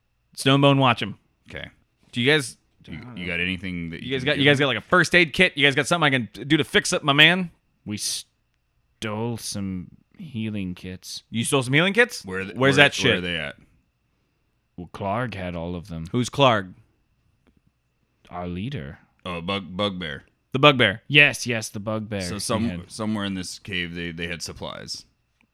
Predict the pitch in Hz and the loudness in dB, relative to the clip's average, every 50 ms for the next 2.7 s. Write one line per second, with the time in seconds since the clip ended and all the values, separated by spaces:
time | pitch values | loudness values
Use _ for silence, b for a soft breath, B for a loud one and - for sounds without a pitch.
0 | _ _ 113 110 107 - - - 139 135 127 123 123 123 120 113 113 127 135 135 | _ _ -4 -4 -2 2 4 6 6 6 6 4 2 0 -2 0 0 2 4 4
1 | 135 127 123 120 117 113 107 - _ _ _ _ - 98 92 - 120 117 113 110 | 4 4 2 2 0 -2 -4 -8 _ _ _ _ -10 -8 -6 -2 0 0 2 4
2 | 110 131 170 185 139 107 98 98 98 87 82 78 67 65 | 6 6 6 6 4 0 -4 -6 -6 -6 -4 -4 -6 -8